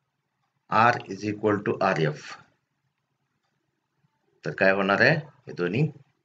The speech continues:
cancel होऊन जाणार आहेत, जर सारख्या किमतीचे असतील तर. आणि आपल्याला व्ही झिरो काय मिळणार आहे? V zero is equal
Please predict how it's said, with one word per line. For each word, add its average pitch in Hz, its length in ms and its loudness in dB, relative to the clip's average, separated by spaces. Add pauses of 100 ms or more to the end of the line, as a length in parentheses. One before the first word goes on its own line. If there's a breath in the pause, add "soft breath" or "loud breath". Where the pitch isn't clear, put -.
(100)
cancel 87 380 -2
होऊन 82 200 -6
जाणार 78 280 -2
आहेत, 73 140 -2 (240)
जर 113 100 -2
सारख्या 101 400 0
किमतीचे 87 440 -6
असतील 82 420 -8
तर. 90 120 -2 (560 loud breath)
आणि 90 180 -4
आपल्याला 95 500 2 (400 loud breath)
व्ही 101 280 -6
झिरो 98 220 -2
काय 90 180 0
मिळणार 87 360 -2
आहे? 127 220 0 (520 soft breath)
V 101 180 -10
zero 104 240 -4
is 82 100 -2
equal 80 240 -8